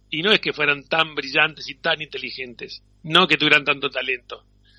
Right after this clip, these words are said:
Y no era justamente gente que había nacido con dones maravillosos. Al contrario, hay gente que ha nacido con dones maravillosos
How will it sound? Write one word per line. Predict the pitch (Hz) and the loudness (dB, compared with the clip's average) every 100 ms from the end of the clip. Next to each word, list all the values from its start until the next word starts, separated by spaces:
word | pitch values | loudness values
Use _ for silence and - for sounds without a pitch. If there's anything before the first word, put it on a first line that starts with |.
| - - | -18 -6
Y | 151 | 0
no | 170 214 | 4 6
era | 277 277 | 6 4
justamente | - 196 185 190 202 190 | 2 -6 -6 -6 -10 -10
gente | 196 180 | -10 -8
que | 160 | -4
había | 156 180 180 | -4 -4 -6
nacido | 151 - 190 175 | -8 -6 -6 -6
con | 151 156 | -10 -6
dones | 175 170 143 | -8 -8 -8
maravillosos. | 147 135 131 135 - - - - _ _ _ _ _ _ - | -8 -8 -10 -12 -14 -16 -16 -18 _ _ _ _ _ _ -2
Al | 156 175 | 0 4
contrario, | 156 147 233 175 147 | 4 6 4 4 0
hay | |
gente | 180 196 190 | -2 -4 -4
que | 175 | -6
ha | - _ | -8 _
nacido | 147 - 196 175 | -14 -8 -8 -6
con | 156 | -8
dones | 185 175 | -8 -8
maravillosos | 160 143 143 170 196 190 185 | -8 -8 -6 -4 -4 -6 -10